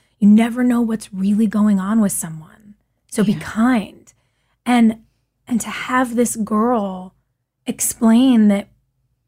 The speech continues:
Speaker 1: to everyone else, what makes her look like a success story is just, like, weight on her shoulders, and it, and she feels small. Oh, I loved it. I, I loved learning that,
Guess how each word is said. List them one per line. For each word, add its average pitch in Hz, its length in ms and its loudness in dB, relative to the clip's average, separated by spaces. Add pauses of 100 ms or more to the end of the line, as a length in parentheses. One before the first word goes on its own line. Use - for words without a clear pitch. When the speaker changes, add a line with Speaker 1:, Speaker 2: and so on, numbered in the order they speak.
(960)
Speaker 1:
to - 180 -10
everyone 254 320 -2
else, 214 300 -6
what 214 100 -16
makes 208 220 -6
her 208 120 -10
look 202 220 -8
like 202 200 -10
a 208 40 -14
success - 480 -14
story 247 420 -4
is 196 140 -10
just, - 220 -14
like, 202 160 -10
weight 202 360 -14
on 196 120 -10
her 175 120 -14
shoulders, 208 640 -12
and 196 100 -10
it, 185 120 -20 (580)
and 190 280 -2
she - 200 -2
feels 208 300 -2
small. 175 680 -10 (800)
Oh, 262 420 2 (840)
I 262 60 -4
loved 226 320 0
it. 175 200 -10 (160)
I, 220 240 0
I 226 80 0
loved 220 520 2 (760)
learning 226 800 2
that, 196 240 -4